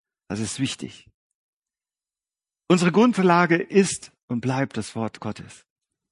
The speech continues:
Gott hat uns nicht umsonst die Bibel gegeben, nicht, dass wir ein schönes Buch in, in, im Regal haben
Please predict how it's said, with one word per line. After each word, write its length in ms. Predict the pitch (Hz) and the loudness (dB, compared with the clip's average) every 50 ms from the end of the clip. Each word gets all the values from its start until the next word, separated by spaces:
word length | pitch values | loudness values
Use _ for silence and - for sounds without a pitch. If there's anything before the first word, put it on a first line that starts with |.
| _ _ _ _ _ _ _ _ _ _ _ _ _ | _ _ _ _ _ _ _ _ _ _ _ _ _
Gott 180 | - 165 180 - | 2 4 4 6
hat 140 | 160 175 160 | 4 4 4
uns 160 | 165 143 127 | 2 2 2
nicht 240 | 156 151 147 143 156 | 0 0 0 0 0
umsonst 400 | 135 117 135 151 175 170 - - | 0 2 2 0 0 0 -2 -4
die 80 | 151 | -4
Bibel 260 | 120 135 165 160 156 | -2 0 0 0 2
gegeben, 600 | 139 131 120 107 131 147 147 131 117 127 139 135 - _ _ _ _ _ _ _ _ _ _ _ _ _ | 0 0 0 0 0 0 2 0 -2 -4 -4 -8 -12 _ _ _ _ _ _ _ _ _ _ _ _ _
nicht, 180 | - 151 160 - | -2 0 2 2
dass 180 | 175 147 - 147 | 2 2 2 2
wir 80 | 160 | 0
ein 140 | 151 151 147 | 2 2 0
schönes 420 | 139 - 180 180 170 156 143 - | 0 2 2 2 2 0 -2 -4
Buch 320 | - - 170 175 165 131 143 | -6 -6 -6 -4 -4 -4 -4
in, 480 | 156 156 139 127 131 131 127 123 123 - _ | 0 0 2 2 2 0 -2 -6 -8 -14 _
in, 200 | _ 135 135 135 | _ -2 -2 -2
im 220 | 127 - - 131 127 | -2 -2 -2 -2 0
Regal 520 | 127 139 131 110 131 123 143 165 175 156 | 0 0 2 4 4 4 4 4 2 2
haben 360 | 151 165 160 160 156 165 156 | 2 2 2 2 0 -4 -6